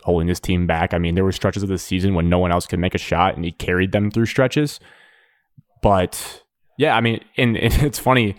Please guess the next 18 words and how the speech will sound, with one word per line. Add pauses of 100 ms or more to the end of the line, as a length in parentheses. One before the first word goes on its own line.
(140)
you
said
that
'cause (240)
there
was
clips
going
around
of
Steve
Lapis
in
the (680)
post-game
show
saying
that,